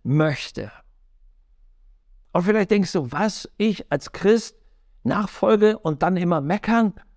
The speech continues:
Lass uns mal den Text angucken. In Lukas zweiundzwanzig, die Verse einundvierzig und zweiundvierzig.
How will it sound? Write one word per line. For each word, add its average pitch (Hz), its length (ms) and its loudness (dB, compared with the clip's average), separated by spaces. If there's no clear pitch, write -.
Lass 208 180 2
uns 208 160 -2
mal 202 100 0
den 165 140 -2
Text - 320 -4
angucken. 110 540 -4
In 165 160 0
Lukas 214 380 0
zweiundzwanzig, 143 760 -4
die 131 100 -2
Verse 156 460 -2
einundvierzig 156 680 -2
und 139 100 0
zweiundvierzig. - 1000 -4